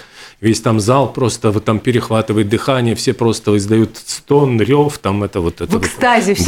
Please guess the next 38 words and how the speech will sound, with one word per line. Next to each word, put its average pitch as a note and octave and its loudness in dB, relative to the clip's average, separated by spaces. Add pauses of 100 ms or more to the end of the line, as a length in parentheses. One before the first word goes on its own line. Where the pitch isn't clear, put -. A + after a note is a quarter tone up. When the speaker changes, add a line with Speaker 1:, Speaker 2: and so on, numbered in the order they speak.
Speaker 1:
Да, F#3+ 0
да, - -
да. F#3+ 2
Speaker 2:
буквально, F#3 2
от G3+ -2
умиления, A3+ 4
да, A3 2
Speaker 1:
Мгм. G#3 -2
Speaker 2:
как A3+ 2
же F#3+ 0
это F#3 0
мило, G#3+ 4
что - -4
вот F3 0
она F3 2
вот F3+ -4
так F3 -4
вот E3 -4
переходит E3 -2
на E3 0
латышский D3+ -6
язык. D3 -14 (460)
Ну E4 4
да, C4 4
конечно, A3+ 2
это F3+ 0
мило. G3+ 4
Э, D3+ 2 (720)
э, D#3 4
язык G#3 2
для G#3 4
Европы F3+ 2 (200)
редкий, A3 2
удивительный, F#3+ 2
непонятный. E3+ 0 (280)
Ну F3 2
и B3 4
это E3+ 2